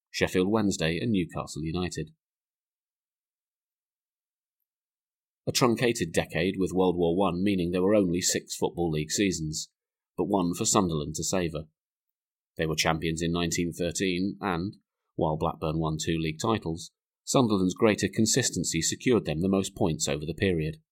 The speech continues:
Everton and Aston Villa's status as English football's first true institutional clubs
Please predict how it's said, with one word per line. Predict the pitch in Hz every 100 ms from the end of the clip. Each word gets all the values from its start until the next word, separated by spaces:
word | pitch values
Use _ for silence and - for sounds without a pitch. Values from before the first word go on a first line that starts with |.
| _ _ _ _ _ _ _ _ _ _ _
Everton | 92 82 80 104
and | 104
Aston | 85 80 90 85
Villa's | 95 85 -
status | 104 101 95 92
as | 95
English | 95 92 90
football's | - - 90 82
first | - 101 -
true | - 110 95
institutional | 92 90 87 - 101 - 87
clubs | - 131 98 -